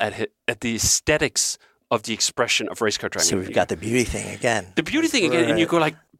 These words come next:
Speaker 1: "Beauty is truth.
Speaker 2: Yeah.
Speaker 1: Beauty is fast.
Speaker 2: Mm.
Speaker 1: The fluidity of the hands, the, the, the controlled motions, all of this." And I just go like, "This is just such a fascinating domain." So I spent the next, uh, few years trying to go as fast as I could, both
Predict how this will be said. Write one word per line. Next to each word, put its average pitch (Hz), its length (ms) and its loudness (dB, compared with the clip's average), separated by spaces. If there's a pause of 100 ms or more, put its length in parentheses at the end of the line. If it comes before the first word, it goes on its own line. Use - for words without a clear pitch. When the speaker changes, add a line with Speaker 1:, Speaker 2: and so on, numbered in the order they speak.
(160)
Speaker 1:
"Beauty 220 320 2
is - 140 2
truth. - 500 0 (100)
Speaker 2:
Yeah. 98 240 0
Speaker 1:
Beauty 190 260 0
is 175 140 0
fast. - 640 -2
Speaker 2:
Mm. - 200 -8
Speaker 1:
The 139 60 6
fluidity 202 560 2
of 185 120 0
the 180 80 2
hands, 175 580 2
the, 135 160 0
the, 123 240 2
the 120 140 -6
controlled - 580 0
motions, 160 540 2 (160)
all 208 180 4
of 190 100 0
this." 107 220 0 (460)
And 190 140 0
I 240 40 2
just 214 220 0
go 160 80 2
like, 123 200 0 (100)
"This 170 200 0
is 135 160 0
just 123 220 0 (140)
such 165 280 -2
a - 80 -4
fascinating 113 600 0
domain." 90 260 -8
So - 100 0
I 123 40 2
spent 202 320 -2
the 147 80 0
next, 131 400 -2 (420)
uh, 110 220 4
few - 260 -4
years 113 460 2 (600)
trying 151 260 0
to 120 340 2 (180)
go 143 120 0
as 131 80 -2
fast 131 280 -2
as 127 120 -8
I 107 80 0
could, - 240 -4
both 135 180 2